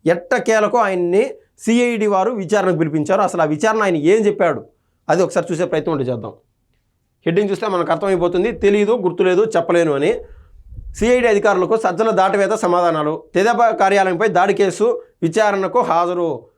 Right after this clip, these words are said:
ఆ ఘటనతో తనకు సంబంధం లేదన్న దేవినేని అవినాష్. తెదేపా కేంద్ర కార్యాలయంపై దాడికి సంబంధించి తనకు ముందస్తు సమాచారం లేదని టీవీలో చూసే తెలుసుకున్నానని రాష్ట్ర ప్రభుత్వ మాజీ సలహాదారు,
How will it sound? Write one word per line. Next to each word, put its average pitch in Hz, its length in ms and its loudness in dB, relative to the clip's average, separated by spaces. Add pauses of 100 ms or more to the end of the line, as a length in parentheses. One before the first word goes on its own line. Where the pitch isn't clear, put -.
(140)
ఆ 151 80 0
ఘటనతో 214 380 -2
తనకు 190 220 -2
సంబంధం 202 380 0
లేదన్న 185 300 0
దేవినేని 196 460 0
అవినాష్. 151 400 -4 (1300)
తెదేపా 214 440 2 (380)
కేంద్ర 233 280 2
కార్యాలయంపై 202 600 0
దాడికి 185 840 0 (160)
సంబంధించి 175 540 2
తనకు 185 320 0
ముందస్తు 196 400 0
సమాచారం 170 580 -2
లేదని 165 480 0 (120)
టీవీలో 196 320 0 (120)
చూసే 175 160 2
తెలుసుకున్నానని 170 840 0 (360)
రాష్ట్ర 220 420 0
ప్రభుత్వ 202 400 0
మాజీ 165 440 2
సలహాదారు, 175 800 0